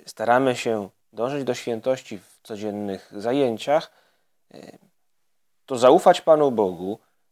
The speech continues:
e, żyć wiarą, oznacza zawsze coś praktycznego.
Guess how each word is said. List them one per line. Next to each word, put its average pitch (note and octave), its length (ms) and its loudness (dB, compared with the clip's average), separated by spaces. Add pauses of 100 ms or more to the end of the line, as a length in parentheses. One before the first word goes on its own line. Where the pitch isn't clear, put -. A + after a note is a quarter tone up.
(120)
e, - 40 -20 (340)
żyć D#3 280 -4
wiarą, F#2 580 2 (1300)
oznacza B2+ 320 -8
zawsze E3 260 2
coś C3+ 140 -8
praktycznego. B2+ 880 -6